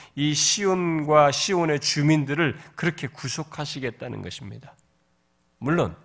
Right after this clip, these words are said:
어떤 자들을, 무조건 예루살렘의 시온에 사는 모든 사람?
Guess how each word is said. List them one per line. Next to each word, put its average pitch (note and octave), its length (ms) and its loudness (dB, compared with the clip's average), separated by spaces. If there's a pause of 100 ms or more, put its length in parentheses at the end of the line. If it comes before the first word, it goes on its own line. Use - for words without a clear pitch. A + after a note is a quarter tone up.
(360)
어떤 B2 280 -6
자들을, G2 340 -10 (760)
무조건 D#3+ 520 -2 (420)
예루살렘의 C#3+ 580 0
시온에 E3+ 340 0
사는 C#3 200 -4
모든 G3+ 300 4
사람? A#3 280 4